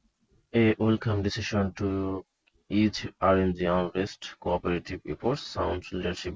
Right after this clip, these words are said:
vital going ahead। State must ensure women's safety। Recent trend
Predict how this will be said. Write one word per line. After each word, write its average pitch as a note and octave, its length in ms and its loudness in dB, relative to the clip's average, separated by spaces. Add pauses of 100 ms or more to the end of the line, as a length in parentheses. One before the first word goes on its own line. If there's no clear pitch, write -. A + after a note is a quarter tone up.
vital F2+ 340 -4
going F2+ 260 -2
ahead। B2 220 -4 (2000)
State A#2 260 2 (100)
must G2 200 0 (100)
ensure G2+ 380 -2
women's F2+ 360 -4
safety। B2 280 -6 (440)
Recent G2 420 -2
trend F#2 280 0